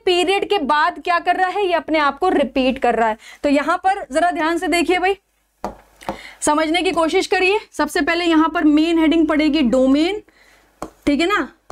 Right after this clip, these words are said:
डोमेन। फिर उसके बाद क्या डालेंगे, रेंज क्या है, रेंज क्या है, और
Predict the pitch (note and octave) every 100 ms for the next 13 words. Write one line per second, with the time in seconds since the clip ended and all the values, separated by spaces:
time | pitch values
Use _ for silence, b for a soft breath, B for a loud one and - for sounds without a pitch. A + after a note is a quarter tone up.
0 | - G#3+ D4 D4+ D#4+ F4 A4 - - -
1 | F4 F4 G4+ F#4 F#4 - F4+ F4+ F4+ F4+
2 | G#4+ A#4 b b b - C4 D#4+ F#4+ F#4
3 | G4 F#4 F4+ F4 G#4+ _ _ _ A#3+ C#4+
4 | E4 F#4+ F#4 G4 F#4+ F#4 G4 A4+ b b
5 | b -